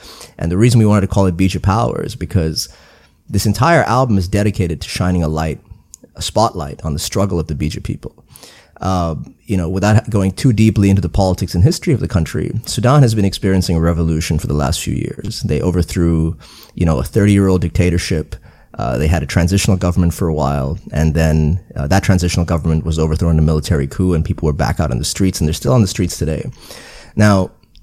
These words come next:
when you see coverage of that, you see protests happening, you know, in the capital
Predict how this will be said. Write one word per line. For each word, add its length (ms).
when 160
you 60
see 200
coverage 380
of 80
that, 240
you 60
see 180
protests 480
happening, 500
you 120
know, 100
in 100
the 80
capital 720